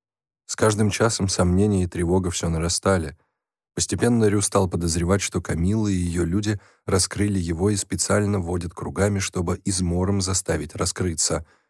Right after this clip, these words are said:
И даже несмотря на действие заклятия, его тревога не укрылась от Камиллы. «Рю», девушка повернулась к нему, не останавливая лошадь, и внимательно его разглядывала. «Да, любовь моя».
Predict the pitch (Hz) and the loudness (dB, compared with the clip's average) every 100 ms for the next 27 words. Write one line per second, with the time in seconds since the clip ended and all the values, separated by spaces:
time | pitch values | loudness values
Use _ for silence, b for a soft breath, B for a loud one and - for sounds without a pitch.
0 | b _ _ - 80 85 82 82 80 92 | b _ _ -2 2 2 2 0 0 0
1 | 82 82 80 82 85 78 - 80 73 76 | 0 2 2 2 2 0 -2 -4 -4 -4
2 | - 95 98 110 92 b b - 90 92 | 2 2 2 2 0 b b -2 2 2
3 | 98 110 98 98 101 110 110 95 87 73 | 2 2 4 4 4 4 2 0 -4 -2
4 | 78 90 - 82 80 71 73 76 _ _ | -2 -4 0 2 2 0 -4 -8 _ _
5 | _ _ _ _ _ _ _ _ _ _ | _ _ _ _ _ _ _ _ _ _
6 | _ _ _ 123 143 107 80 _ _ _ | _ _ _ -2 0 0 -2 _ _ _
7 | _ _ _ - 87 78 - - - 80 | _ _ _ 0 2 2 -2 -6 -2 0
8 | 80 78 76 - 90 82 101 98 80 - | 0 0 -2 -2 0 2 2 2 0 0
9 | 87 85 82 78 78 78 98 - - b | 0 0 0 -2 -2 2 0 0 -6 b
10 | b - 117 107 92 85 - 85 85 78 | b -2 2 4 6 4 2 2 4 2
11 | 73 76 - 85 71 73 76 76 78 _ | 0 -2 2 2 2 -2 -4 -4 -6 _
12 | _ _ _ _ _ _ _ - 85 90 | _ _ _ _ _ _ _ -6 0 2
13 | 90 85 _ - 82 87 85 80 - 80 | 2 0 _ -6 -2 2 2 2 0 -2
14 | 80 78 | 0 -4